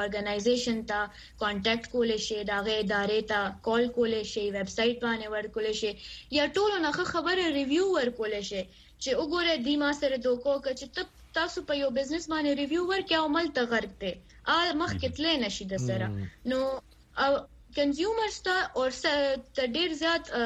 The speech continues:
Speaker 1: ا، لارې کولو شي نن سبا. هغوی سره فل پاور دی چې هغوی یو بزنس مارکیټ کې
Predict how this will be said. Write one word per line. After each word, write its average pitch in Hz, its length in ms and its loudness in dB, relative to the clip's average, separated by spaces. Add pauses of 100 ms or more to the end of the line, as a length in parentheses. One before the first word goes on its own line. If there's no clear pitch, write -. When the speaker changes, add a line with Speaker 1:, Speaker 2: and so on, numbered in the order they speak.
(500)
Speaker 1:
ا، 220 60 -2 (300)
لارې 247 320 4
کولو 208 260 -2
شي 214 160 -8
نن 196 160 -6
سبا. 190 300 -2 (320)
هغوی 294 220 2
سره 285 220 2
فل 370 260 0 (100)
پاور 269 360 2
دی 240 180 2 (260)
چې - 80 -10
هغوی 247 240 0
یو 285 160 2
بزنس 247 480 -2
مارکیټ 247 400 -4
کې 269 120 -4